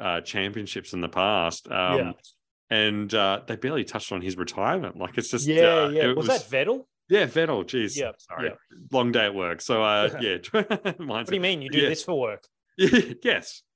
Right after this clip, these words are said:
Speaker 1: exactly.
Speaker 2: <laughs>
Speaker 1: Sorry. That's what I meant. Been a long day preparing for
Speaker 2: Podcasting.
Speaker 1: this podcast, yeah. Um, yeah, it's, yeah, very funny. But, yeah, it's very well done, the characters. I think, I mean, they,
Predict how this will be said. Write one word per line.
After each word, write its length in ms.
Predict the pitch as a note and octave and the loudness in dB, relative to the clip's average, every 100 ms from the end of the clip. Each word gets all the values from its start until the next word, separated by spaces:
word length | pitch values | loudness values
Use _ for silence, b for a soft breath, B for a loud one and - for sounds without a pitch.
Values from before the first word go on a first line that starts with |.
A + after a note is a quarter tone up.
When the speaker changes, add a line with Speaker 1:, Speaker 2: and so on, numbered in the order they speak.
| _ - | _ -16
Speaker 1:
exactly. 420 | C3 E3+ F3 - | -4 -2 -2 -4
Speaker 2:
<laughs> 320 | F#3 - E3 | -8 -6 -8
Speaker 1:
Sorry. 300 | - G2 D#2+ G2 | -4 -4 -6 -10
That's 120 | A2+ | -6
what 100 | A#2+ | -4
I 40 | A#2+ | -4
meant. 200 | A#2 B2+ | -6 -8
Been 120 | B2 | -6
a 40 | C3 | -2
long 240 | B2+ B2 | -2 -2
day 340 | A#2+ G#2 G#2 G2+ b _ | 0 2 0 -4 b _
preparing 500 | - - G#2 G#2 G2+ | -20 -4 -2 -2 -4
for 100 | F3 | -8
Speaker 2:
Podcasting. 540 | D3+ C3+ A2 B2 A#2 C#3+ | -4 -4 -4 -6 -8 -10
Speaker 1:
this 220 | A#3+ - | -10 -8
podcast, 460 | D#3+ D#3 A#2 E2 D#3+ | -8 -8 -8 -10 -12
yeah. 800 | C3 - - - - - B2+ A2+ | -14 -16 -20 -20 -20 -20 -4 0
Um, 440 | A#2+ A#2+ A#2+ - _ _ | 2 2 0 -6 _ _
yeah, 140 | E3 E3 | 0 2
it's, 360 | A#2+ A#2+ - - | 2 -2 -6 -4
yeah, 260 | A2 D2+ - B2+ | -4 -4 -8 -8
very 220 | C3+ B2 | 0 0
funny. 180 | A#2 F2 | 0 -6
But, 160 | F2 D3+ | -8 -2
yeah, 100 | D3 | 0
it's 180 | C#3 C3 | -2 -2
very 220 | D#3+ C#3 | 0 2
well 160 | C3 A2+ | 2 0
done, 320 | G#2 G2 G2 | -2 -2 -4
the 80 | F#2+ | -10
characters. 420 | - G2 F#2+ F#2 | -4 -4 -4 -4
I 80 | F#2+ | -4
think, 240 | B2 A2 | -6 -8
I 60 | - | -8
mean, 100 | A2+ | -4
they, 120 | A2+ | -2